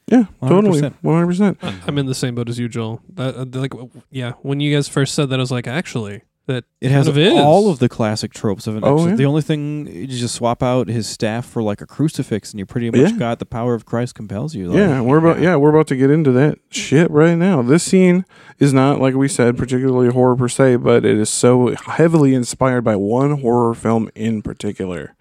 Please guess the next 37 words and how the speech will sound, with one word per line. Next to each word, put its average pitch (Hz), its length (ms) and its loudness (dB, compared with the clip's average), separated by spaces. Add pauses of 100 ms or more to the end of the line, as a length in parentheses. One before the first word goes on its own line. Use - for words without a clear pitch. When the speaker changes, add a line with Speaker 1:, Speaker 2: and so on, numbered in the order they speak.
Speaker 1:
And 147 140 0
this 143 120 2
is 160 120 4
a 160 60 6
moment 135 480 4
here 127 320 2
where 123 160 2
we're 113 120 2
gonna 123 160 2
be 120 140 2
very 113 280 2
frank 123 540 -2
with 101 180 -4
you. 78 320 -14 (320)
Every 156 460 4
exorcism 180 840 0
scene 143 560 2 (120)
in 135 280 2
film 131 640 2 (120)
that 117 120 2
has 123 140 -2
been 156 280 2
made 143 440 2 (380)
since - 300 -6
nineteen 117 400 2
seventy-three 147 1040 2 (160)
has 135 220 2
been 131 180 4
inspired 127 640 0
by 175 340 0
or 123 260 -2
straight 120 300 -2
up 139 160 0
derivative 156 680 4
of 104 580 -6 (120)
William 120 440 0
Friedkin's 113 800 -2